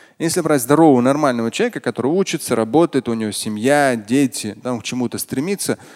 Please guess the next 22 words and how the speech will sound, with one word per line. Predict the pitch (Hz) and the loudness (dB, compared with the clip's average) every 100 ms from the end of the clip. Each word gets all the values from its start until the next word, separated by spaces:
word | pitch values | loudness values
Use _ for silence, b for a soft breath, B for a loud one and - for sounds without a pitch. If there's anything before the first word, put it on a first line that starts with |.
| B B _ | B B _
то, | 139 135 104 - _ | 4 4 2 -8 _
ну, | 123 110 - - | -8 -8 -8 -14
намазы | - 123 131 180 196 156 143 123 | -6 -4 0 2 2 0 0 -2
иногда | 117 113 127 160 165 - - - - _ _ _ _ | -4 -4 0 2 2 -2 -10 -18 -20 _ _ _ _
бывают | 120 143 131 - | 0 4 4 2
там | 98 | -6
из-за | 120 135 127 | -4 -2 0
учёбы, | 151 - 123 120 117 | -2 0 -2 0 -2
из-за | 123 135 143 | 0 0 0
работы, | 143 123 120 113 110 | 0 2 0 0 -4
мало | 104 135 160 139 | -2 0 2 2
времени, | 110 123 123 113 110 | 2 2 2 -2 -2
ещё | 123 - 139 | -4 -2 -2
что-то. | 120 - 107 - | -2 -4 -6 -8
То | - | -10
есть | 120 - | -10 -6
человек | 208 202 | -4 -2
должен | 165 147 131 | -2 -2 -2
знать, | 127 95 | -2 -4
что | - | -2
вот | 151 143 | -2 0
есть | 117 - | -4 -6